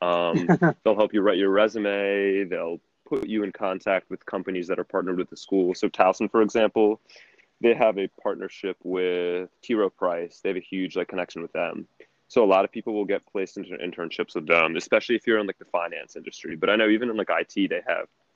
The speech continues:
Speaker 1: several, um, several opportunities usually that are available there that some buddies of mine were fortunate enough to get their hands on. Um, another thing they do, which is, I think is super important, is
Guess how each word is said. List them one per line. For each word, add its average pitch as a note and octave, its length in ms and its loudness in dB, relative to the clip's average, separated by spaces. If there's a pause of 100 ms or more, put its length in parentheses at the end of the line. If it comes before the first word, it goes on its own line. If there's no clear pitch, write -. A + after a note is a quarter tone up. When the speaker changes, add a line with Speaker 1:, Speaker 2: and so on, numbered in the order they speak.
(320)
Speaker 1:
several, F2 540 0
um, E2 360 -8 (1200)
several G2 360 2
opportunities F2+ 840 -4
usually F2+ 360 -4
that E2+ 140 -2
are E2 140 -4
available E2+ 380 -2
there - 340 -8 (220)
that D2 240 0
some G2+ 160 -2
buddies F2 260 2
of F2+ 140 -6
mine E2+ 480 -2
were E2 240 -4 (760)
fortunate A2+ 380 2
enough F#2 280 0
to F2 260 -2 (440)
get A#2 140 2
their G2 140 2
hands F2+ 320 -4
on. F2 280 -4 (400)
Um, G2+ 760 0 (520)
another B2+ 360 0
thing F#3+ 340 -4
they E3+ 140 -2
do, E3 180 0
which E3 160 -4
is, - 300 -10
I G2+ 40 -4
think G#2 160 -6
is G2 100 -4
super G2+ 260 -4
important, D#2+ 480 -2
is E2+ 340 0